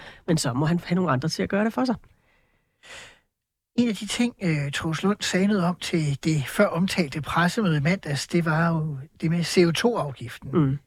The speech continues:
Speaker 2: Øh, han gjorde meget ud af, at den linje, der var, den lå fast, men hvis man lyttede mere efter til detaljerne,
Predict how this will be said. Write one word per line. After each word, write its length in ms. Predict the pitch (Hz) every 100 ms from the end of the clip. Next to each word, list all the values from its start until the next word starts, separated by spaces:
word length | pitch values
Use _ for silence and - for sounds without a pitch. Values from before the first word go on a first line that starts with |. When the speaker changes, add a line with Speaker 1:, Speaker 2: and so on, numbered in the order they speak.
| -
Speaker 2:
Øh, 260 | 156 156 147
han 120 | 202
gjorde 160 | 196 165
meget 200 | 190 202
ud 60 |
af, 140 | 190 180
at 180 | 147
den 160 | 196 185 160 147
linje, 380 | 170 208 226 214
der 140 | 165 135
var, 340 | 165 214 220 _ _ _ _ _
den 180 | 180 196
lå 180 | 180 135
fast, 600 | - - 277 - - - - -
men 100 | 196
hvis 200 | 185 185
man 160 | 190 180
lyttede 560 | 165 170 156 160 156 139 - -
mere 300 | 165 196 202
efter 280 | 185 - 196
til 220 | - 156
detaljerne, 640 | 151 - 165 208 220 196